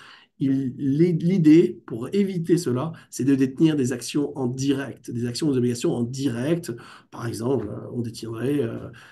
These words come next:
euh, L V M H ou, euh, Air Liquide ou autre, on détiendrait des actions en direct. On ne détiendrait pas ça à travers des fonds, que ce soit des O P C V M, U C T F, euh,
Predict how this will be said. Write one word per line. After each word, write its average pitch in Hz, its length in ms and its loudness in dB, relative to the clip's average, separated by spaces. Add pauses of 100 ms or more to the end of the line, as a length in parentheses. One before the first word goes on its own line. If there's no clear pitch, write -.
(180)
euh, 120 240 -8
L 127 80 0
V 123 140 6
M 107 100 4
H 117 480 -4
ou, 117 160 0
euh, 92 320 -6
Air 113 100 -6
Liquide 117 380 -2
ou 110 100 -2
autre, 123 220 -2
on 120 40 0
détiendrait 120 380 0
des 127 140 0
actions 175 460 -2
en 175 180 4
direct. 151 640 0 (420)
On 151 80 -4
ne 135 40 -2
détiendrait 120 460 -2
pas 170 100 -4
ça 180 280 -4
à 127 80 -6
travers 135 340 -6
des 117 100 -2
fonds, 139 300 -4
que 143 80 -6
ce 110 80 -6
soit 113 80 -8
des 123 80 -4
O 120 80 2
P 127 100 -2
C 120 180 -2
V 117 100 -2
M, 131 160 -2
U 123 60 0
C 123 220 -6
T 120 240 -4 (100)
F, - 160 -14
euh, 117 140 -6